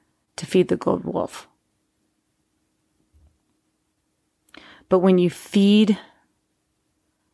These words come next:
the good wolf, and the more you feed it, the stronger you make it. So when you feed positivity into your soul and you feed positivity into your spirit through reading scripture, through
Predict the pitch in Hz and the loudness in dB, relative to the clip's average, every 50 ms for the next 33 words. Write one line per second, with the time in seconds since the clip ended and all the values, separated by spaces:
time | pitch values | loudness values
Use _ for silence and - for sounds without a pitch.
0 | _ _ - - 185 180 - 196 180 156 156 170 170 165 165 - - - _ _ | _ _ -6 -6 -4 0 2 0 0 0 -2 -4 -4 -4 -4 -8 -14 -20 _ _
1 | _ - - 180 180 175 170 165 170 175 185 190 196 196 196 196 185 - - 180 | _ -4 -2 0 2 2 0 0 0 2 2 2 4 2 2 0 -2 -2 -4 -4
2 | 165 170 165 165 165 - _ _ _ _ _ _ _ - - 165 - - - 180 | -2 0 -2 -2 -4 -6 _ _ _ _ _ _ _ -4 -2 0 0 0 0 0
3 | 165 165 165 156 160 165 165 165 165 165 165 - - 254 247 - _ _ _ - | 0 0 0 -2 -4 -4 -4 -4 -6 -6 -8 -8 -10 -12 -12 -12 _ _ _ -20
4 | - - - - - - 185 180 180 175 170 170 139 - - - 233 220 214 220 | -20 -18 -10 -6 -2 0 2 2 2 0 -2 -4 -6 -8 -6 0 2 2 2 2
5 | 202 190 - 202 196 196 175 196 185 - - 220 196 196 175 175 170 170 165 - | 0 0 0 0 0 2 2 0 -2 -2 -2 -2 0 0 0 0 0 0 -2 -4
6 | - - 185 185 180 - - 202 185 175 170 165 - - 196 180 170 170 170 175 | -6 -4 -4 -2 -2 -4 -4 -2 -2 -2 -2 -2 0 0 2 2 2 0 0 -2
7 | 175 - 175 180 175 151 - - - 214 202 202 - - 190 190 170 175 180 175 | -4 -6 -6 -6 -6 -6 -8 -4 -2 0 0 0 -2 0 0 0 0 0 -4 -4
8 | - 190 170 175 175 190 175 170 160 - - - - - _ _ _ - 214 233 | -4 -6 -4 -4 -4 -2 -2 -4 -4 -6 -10 -20 -20 -20 _ _ _ 0 2 4
9 | 233 226 226 220 - - 220 208 202 190 185 180 180 _ _ _ _ _ - 190 | 4 4 2 0 0 0 0 2 2 2 0 -2 -6 _ _ _ _ _ -4 -4
10 | 202 190 175 - - - - 214 208 202 202 190 185 - - _ _ _ _ _ | -2 -2 -2 -4 -4 -2 0 2 2 4 4 2 0 -2 -4 _ _ _ _ _
11 | _ - - - 202 226 233 233 233 214 214 196 185 190 175 156 - - 185 170 | _ -20 -12 -4 0 2 2 2 2 2 0 -4 -4 -4 -6 -6 -6 -6 -6 -6
12 | - - - 175 170 170 165 - - - - 214 214 220 240 254 247 240 233 214 | -6 -8 -8 -6 -8 -8 -8 -12 -16 -14 -10 -8 -4 0 2 2 2 2 2 0
13 | 196 175 | -2 -4